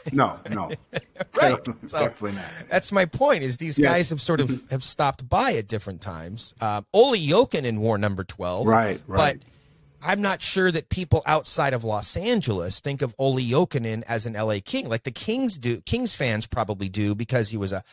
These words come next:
Speaker 1: high draft pick. He
Speaker 2: Mm-hmm.
Speaker 1: was involved in a prominent trade,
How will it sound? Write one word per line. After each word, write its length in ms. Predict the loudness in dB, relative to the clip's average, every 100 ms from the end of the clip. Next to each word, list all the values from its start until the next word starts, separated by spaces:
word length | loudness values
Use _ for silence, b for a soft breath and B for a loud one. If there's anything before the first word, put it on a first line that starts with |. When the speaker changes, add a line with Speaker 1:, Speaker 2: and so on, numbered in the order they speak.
| b b
Speaker 1:
high 200 | 0 0
draft 420 | 2 2 2 4
pick. 100 | 6
He 40 | 8
Speaker 2:
Mm-hmm. 120 | 8
Speaker 1:
was 120 | 4
involved 340 | 2 0 0
in 60 | -2
a 40 |
prominent 440 | -4 -2 -2 -4 -6
trade, 580 | -6 -2 0 0 -4